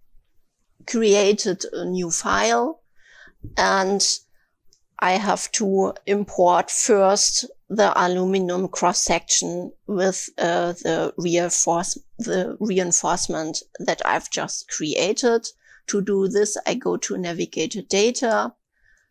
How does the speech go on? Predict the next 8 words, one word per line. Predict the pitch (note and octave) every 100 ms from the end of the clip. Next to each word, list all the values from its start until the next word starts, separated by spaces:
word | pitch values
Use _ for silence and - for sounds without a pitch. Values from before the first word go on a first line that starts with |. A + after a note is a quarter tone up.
| _ -
choose | - - G3+ G3+ -
here | A3+ G3 F#3 F3+ - - G#3
New | G3 G3+ G3+ F#3+
Section, | - A#3+ - - A#3+ G#3 G3+ G#3+ - _ _ _ _ _ _ _ _ -
open | G#3 G3+ G3+ A3 F#3 F3+ F3+ G3+ _ - _ _ _ -
the | F3
section | F3 - - - - G3+ F#3
library | F3 F3 F#3 F3 F3 E3+ E3+